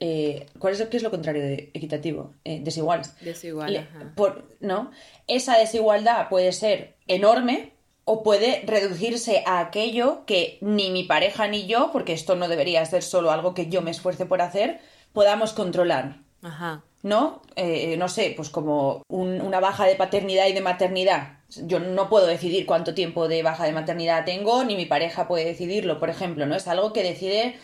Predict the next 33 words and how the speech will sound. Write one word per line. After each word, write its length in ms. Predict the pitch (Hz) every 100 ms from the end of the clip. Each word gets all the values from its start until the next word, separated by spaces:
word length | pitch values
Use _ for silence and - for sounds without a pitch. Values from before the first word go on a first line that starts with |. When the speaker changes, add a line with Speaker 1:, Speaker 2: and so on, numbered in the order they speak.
| -
Speaker 1:
se 160 | - 185
decide 240 | 175 180
a 40 | 202
un 40 |
nivel 220 | 202 185 196
más, 320 | 196 - -
más 180 | 180 175
alto 300 | 196 254 180
que 80 | 170
nosotros. 640 | 156 143 139 - 110 - 196
Speaker 2:
Claro. 380 | - 170 151 156 - -
Speaker 1:
Vale, 420 | 156 147 131 - -
pero 200 | 196 185 175 196
lo 160 | 190 185
que 100 | 190
sea 400 | 185 220 277 320
dentro, 380 | 277 277 262 -
en 100 | 208
lo 80 | 196
que 60 |
esté 160 | 202 214
dentro 280 | 262 269 269
de 140 | 254
nuestra 440 | 220 233 226 226
esfera 320 | 202 - 220 208
de 120 | 202
control, 480 | 202 185 190 226 453 - 190 180 208
Speaker 2:
Ujú. 260 | 196 226 - _
Speaker 1:
creo 220 | 233 214 285
que 80 |
puede 340 | - 220 247 285
cambiar 560 | 214 180 202 220 - -
mucho 680 | 196 214 247 247 - 139